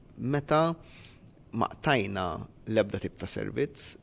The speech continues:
żidna l-pensjonijiet, żidna l-benefiċċji u qtajna t-taxxa. Ġifieri dik għalija hija importanti ħafna. U għall-ewwel darba f'ġenerazzjoni sħiħa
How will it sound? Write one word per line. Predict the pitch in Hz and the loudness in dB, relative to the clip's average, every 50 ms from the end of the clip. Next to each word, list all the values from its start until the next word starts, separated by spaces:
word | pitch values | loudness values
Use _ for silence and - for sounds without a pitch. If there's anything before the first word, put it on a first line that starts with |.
| - - | -16 -12
żidna | 113 107 107 135 143 117 104 104 98 | -8 -2 0 2 2 2 2 0 0
l-pensjonijiet, | 98 - - 98 107 - - - 95 117 117 123 117 127 139 151 151 | 0 -2 -6 -8 -6 -6 -6 -6 -6 -6 -6 -4 -2 -2 -2 -4 -2
żidna | - 139 113 98 95 90 90 | -4 -4 -2 -2 -2 -4 -4
l-benefiċċji | 85 - 92 87 92 92 - 151 139 - - - 147 165 185 175 - - - - - - - - | -4 -6 -6 -6 -8 -4 -4 -4 -4 -2 -4 -2 0 -2 -2 -4 -6 -14 -20 -20 -20 -20 -12 -8
u | - - | -8 -8
qtajna | - - 143 127 120 - 127 - | -2 0 0 0 0 -2 -4 -4
t-taxxa. | - 107 - - - - - - - - - - - - - - 117 110 | -6 -6 -4 -4 -6 -8 -10 -12 -18 -20 -20 -20 -20 -18 -8 -6 -4 -2
Ġifieri | 110 107 - 107 104 113 110 | -2 0 0 2 2 2 2
dik | 113 139 - - | 0 -2 -4 -2
għalija | 113 92 101 131 120 107 98 95 95 95 92 | -2 0 0 2 2 4 4 4 2 2 0
hija | - - 107 104 98 | 0 0 2 2 2
importanti | 98 - - 98 95 92 - 98 92 92 - 92 | 0 -2 -2 -2 -2 -2 -4 -8 -8 -8 -8 -8
ħafna. | 87 85 - - - 78 82 - - - - - - - - - - - - - - | -8 -8 -8 -10 -12 -12 -12 -14 -14 -18 -20 -20 -18 -16 -16 -16 -18 -20 -12 -4 0
U | 107 117 117 117 | 4 6 8 8
għall-ewwel | 120 127 127 131 123 120 117 120 | 8 8 8 8 8 8 6 8
darba | 120 131 117 98 98 98 | 6 6 6 8 6 4
f'ġenerazzjoni | 98 98 123 117 101 92 90 90 92 - - 151 113 90 95 | 4 2 0 0 2 2 2 0 0 -2 -4 -4 -4 -4 -4
sħiħa | - - - - 151 135 127 101 - 135 135 | -6 -8 -6 -4 -2 -2 -2 -4 -4 -4 -4